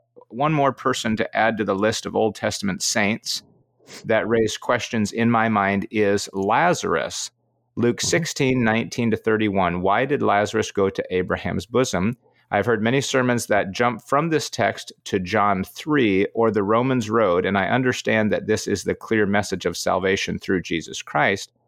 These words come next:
Speaker 1: But once again, what was Lazarus' path to redemption?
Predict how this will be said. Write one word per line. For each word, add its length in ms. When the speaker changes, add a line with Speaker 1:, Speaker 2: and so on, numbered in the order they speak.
Speaker 1:
But 520
once 300
again, 520
what 360
was 220
Lazarus' 720
path 520
to 180
redemption? 840